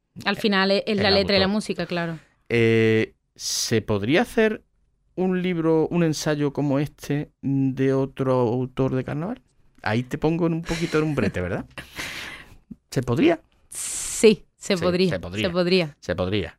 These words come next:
Speaker 1: De
Speaker 2: O
Speaker 1: hecho,
Speaker 2: sea
Speaker 1: yo
Speaker 2: que
Speaker 1: tengo varias ideas, pero
Speaker 2: O sea que no es,
Speaker 1: sí.
Speaker 2: digamos, es el, bueno, el, el, el más evidente, pero no es una rara avis.
Speaker 1: No, no, claro, eh, a ver, evidentemente, n-, no todo lo que hay en carnaval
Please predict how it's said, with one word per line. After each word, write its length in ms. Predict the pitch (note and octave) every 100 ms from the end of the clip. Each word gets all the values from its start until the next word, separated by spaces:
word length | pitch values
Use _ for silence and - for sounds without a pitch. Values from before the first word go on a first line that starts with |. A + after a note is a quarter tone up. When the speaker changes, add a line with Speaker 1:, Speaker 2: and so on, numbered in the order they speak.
| _
Speaker 1:
De 120 | F#3
Speaker 2:
O 20 | F#3
Speaker 1:
hecho, 160 | -
Speaker 2:
sea 80 | G3+
Speaker 1:
yo 200 | G3 G3
Speaker 2:
que 40 | F#3+
Speaker 1:
tengo 220 | G3+ G#3
varias 280 | G3+ G3 F#3+
ideas, 400 | F#3+ G3+ A3+ D4+ -
pero 360 | G3+ F3+ E3+ E3
Speaker 2:
O 260 | - - -
sea 160 | A#2+
que 100 | A#2+
no 180 | G2+ G#2
es, 120 | A#2
Speaker 1:
sí. 260 | - F3 E3+ _
Speaker 2:
digamos, 560 | C3 A#2 A2+ G#2+ B2+ C3+
es 280 | A2 A2+ A#2
el, 920 | B2 A2 G2+ F#2+ F#2 F#2 F2+ F2 E2+ E2+
bueno, 280 | F2 G#2+
el, 160 | F2 F2+ -
el, 200 | G2+ G#2 E2 F2+ F#2+ -
el 260 | F#2 F#2+ F#2
más 400 | F#2 F#2+ F#2+ A2
evidente, 640 | A2+ A#2 B2 C3 B2+ - - _ _ _ _
pero 260 | A#2 G#2
no 240 | G2+ G2+ G#2
es 260 | G2+ - A2
una 240 | G#2+ G2
rara 360 | G2 G2 G#2 F#3+
avis. 400 | F3 E2+ - - _ _ -
Speaker 1:
No, 200 | G#3 G#3
no, 160 | G3+
claro, 220 | G#3 A3+ A#3
eh, 180 | G#3 G3+
a 120 | F#3
ver, 260 | F#3 F#3+ - -
evidentemente, 840 | G#3 F#3+ F#3 A3+ G3+ E3 E3 - -
n-, 220 | G#3 - - G3+
no 260 | A3+ G#3+ A3+
todo 220 | A#3 A3+
lo 60 | A3
que 60 |
hay 60 | A3
en 60 | G#3
carnaval 520 | G#3+ G#3+ G#3 A3+